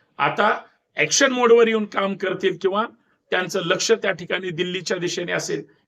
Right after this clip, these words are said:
एवढंच म्हणावं लागेल. भूषण गवई साहेबांनी जो काही निर्णय घेतला, खरंच एका आरक्षण समर्थकाचा, संविधान समर्थकाचा आणि आरक्षणाची गरज असणाऱ्या,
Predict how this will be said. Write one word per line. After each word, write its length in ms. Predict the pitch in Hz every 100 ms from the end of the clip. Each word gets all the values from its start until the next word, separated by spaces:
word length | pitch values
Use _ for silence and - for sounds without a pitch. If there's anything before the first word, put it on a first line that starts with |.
| -
एवढंच 300 | 156 180 190
म्हणावं 320 | 180 175 175
लागेल. 340 | 175 165 156 147 _ _ -
भूषण 380 | 151 175 247 240
गवई 300 | 220 226 226
साहेबांनी 460 | 226 208 208 208
जो 140 | 185 196
काही 200 | 196 190
निर्णय 320 | 190 185 180
घेतला, 400 | 165 160 160 139 _ _ _ _ _
खरंच 360 | - 202 240 - -
एका 360 | 190 220 285 - _ _ _ _ _ _ -
आरक्षण 420 | 196 220 269 254
समर्थकाचा, 840 | 226 220 214 214 196 196 185 175
संविधान 500 | - 196 202 202 220
समर्थकाचा 800 | 214 202 202 196 190 170 170 147 - _ _ _
आणि 320 | - 190 262 403 _ _ _ -
आरक्षणाची 680 | 151 208 - 214 208 - 220
गरज 440 | 151 175 214 226 -
असणाऱ्या, 580 | 175 - 196 196 214